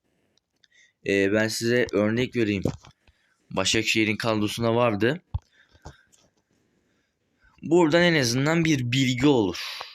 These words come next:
Hani Luka Modric yok. Bunun hücumu yüksekmiş ya. Heh, Nicolas Barella'dan örnek verelim. Nicolas Barella'nın hücumu doksan bir, defansı doksan üç. Yani doksan üç. Böyle oyuncuları da alabilirsiniz. Yani illa,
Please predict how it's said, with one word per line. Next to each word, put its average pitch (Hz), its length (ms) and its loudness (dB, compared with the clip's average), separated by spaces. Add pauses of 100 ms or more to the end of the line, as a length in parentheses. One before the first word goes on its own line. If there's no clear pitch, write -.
(260)
Hani 110 220 -2
Luka 151 260 0
Modric 165 760 0
yok. 123 200 0 (100)
Bunun 139 220 -2
hücumu 107 340 -4
yüksekmiş - 500 -6
ya. 92 160 -6
Heh, 120 280 -6
Nicolas 202 460 2
Barella'dan 180 480 4
örnek 101 320 -2
verelim. 87 240 -4 (600)
Nicolas 160 520 2
Barella'nın 165 460 4
hücumu 151 400 -2
doksan 151 380 0
bir, 170 140 -2
defansı 139 420 -4
doksan 107 280 -2
üç. - 300 -8
Yani 139 280 -2
doksan 147 320 0
üç. - 200 -6 (420)
Böyle 196 300 6
oyuncuları 175 500 4
da 190 140 0
alabilirsiniz. 143 680 0
Yani 139 300 0 (280)
illa, 156 640 2